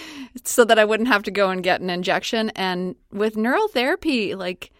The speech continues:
my body l-, really responds well to it. And, you know, the nice thing about it is then it's frozen as soon as you get the shot done. So, Doctor Biswas, you mentioned that over in Germany and Europe that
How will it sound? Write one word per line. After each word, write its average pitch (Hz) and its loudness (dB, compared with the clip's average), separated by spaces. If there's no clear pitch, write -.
my 208 0
body 180 0
l-, 170 -6
really 233 2
responds 233 -2
well 262 -2
to 302 -6
it. 320 -4
And, 220 -4
you 233 -2
know, 208 -2
the 202 -6
nice 214 -2
thing 247 -2
about 190 0
it 190 -4
is 190 -6
then 233 4
it's 240 -4
frozen 180 -2
as 170 -8
soon 208 -4
as 196 -4
you 196 -6
get 185 -6
the 175 -16
shot 226 -4
done. 160 -6
So, 262 4
Doctor 277 2
Biswas, 254 2
you 240 0
mentioned 302 -2
that 240 2
over 240 0
in 214 -2
Germany 226 0
and 180 -4
Europe 214 0
that 185 -2